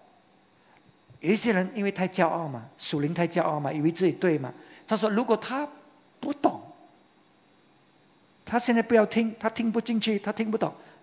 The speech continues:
不要理他，让他是这样子。”意思说，如果你不明白那种的教导，不接受那种教导，上帝不会逼你去接受的。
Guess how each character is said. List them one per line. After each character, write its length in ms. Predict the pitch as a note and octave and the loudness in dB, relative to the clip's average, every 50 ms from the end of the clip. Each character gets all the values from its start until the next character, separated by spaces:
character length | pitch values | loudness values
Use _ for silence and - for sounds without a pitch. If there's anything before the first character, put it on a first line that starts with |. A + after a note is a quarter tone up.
| _ _ _ - | _ _ _ -2
不 80 | F#3 | 0
要 60 | E3+ | 0
理 140 | D3 B2+ A#2 | 2 0 -2
他， 180 | A2+ B2+ C3 C3 - - - - | -2 -4 -6 -8 -10 -18 -18 -6
让 180 | - F3 E3+ D#3 | -4 -2 -2 0
他 120 | C#3+ C#3+ | -2 -2
是 140 | C#3 D#3 D3+ | -2 -4 -4
这 80 | C3 C#3+ | -4 -4
样 100 | C3 A#2+ | -4 -4
子。” 120 | A2 - - - _ _ _ - - - - - - G3 - - | -8 -14 -18 -20 _ _ _ -20 -20 -20 -20 -20 -18 -18 -10 -2
意 220 | E4 F#4+ E4+ C4+ | 4 6 6 8
思 160 | F#3 F#3+ B3 | 8 6 2
说， 420 | F#3 - - D3 C#3 C#3 - - - - - - | 2 2 2 2 2 2 0 -4 -12 -20 -20 -12
如 440 | - D#3+ D#3+ E3+ G3 B3+ D4 E4+ E4 | -6 -2 2 6 6 8 8 8 6
果 340 | - - A3 G3 F#3+ G#3 A3+ | 4 6 8 10 10 10 8
你 220 | A3+ F#3+ F#3 F3+ | 6 4 2 2
不 540 | F3 - - - - D#4 F4 C#4 A3+ - - - - - - | 0 -2 -4 0 6 6 6 6 6 2 -6 -14 -18 -20 -12
明 380 | - D3+ D#3+ F3 F3+ G3+ B3 D4 | -4 2 6 6 8 8 6 6
白 240 | C4+ A3+ E3+ D3 C3+ | 6 6 6 6 4
那 280 | E3 A3 C#4 C4+ C4+ | 4 6 6 6 6
种 140 | G#3+ G3 E3+ | 4 2 0
的 80 | E3+ F3+ | 0 2
教 160 | F3+ A#3 A#3 | 4 4 6
导， 80 | G#3 F3 | 6 4
不 160 | - - A#3+ | 2 0 -4
接 260 | - - C#4+ D4 B3 | 2 4 6 6 6
受 140 | - B3 A#3 | 6 4 4
那 160 | A3 A#3 A3+ | 4 4 2
种 140 | G3+ F#3 F3+ | 2 0 2
教 180 | - A3+ A3+ | 2 2 2
导， 380 | A3 G3+ E3 D3+ F3 - - - - - - - _ _ _ _ _ _ _ _ _ _ _ _ _ - | 2 2 0 0 0 -4 -8 -18 -20 -20 -20 -20 _ _ _ _ _ _ _ _ _ _ _ _ _ -20
上 460 | - - - - - - B3 B3 A3+ | -20 -20 -20 -14 -6 -4 -2 0 2
帝 100 | A#3 A3+ | 2 2
不 140 | - - A#3 | 2 2 2
会 100 | A3 A3 | 2 2
逼 320 | - - - D4+ D4+ E4 | 0 2 4 4 4 4
你 320 | C#4+ F#3 B2 A2 G#2 B2+ - - - - _ _ _ _ _ _ _ _ _ _ _ _ | 2 -2 -4 -6 -8 -12 -16 -20 -20 -20 _ _ _ _ _ _ _ _ _ _ _ _
去 160 | - - D3 F3 | 4 6 6 6
接 200 | - D#3+ C#3+ C#3 | 8 6 2 4
受 220 | - G#3 F#3+ D#3 | 4 2 2 2
的。 140 | B2 - | 0 -6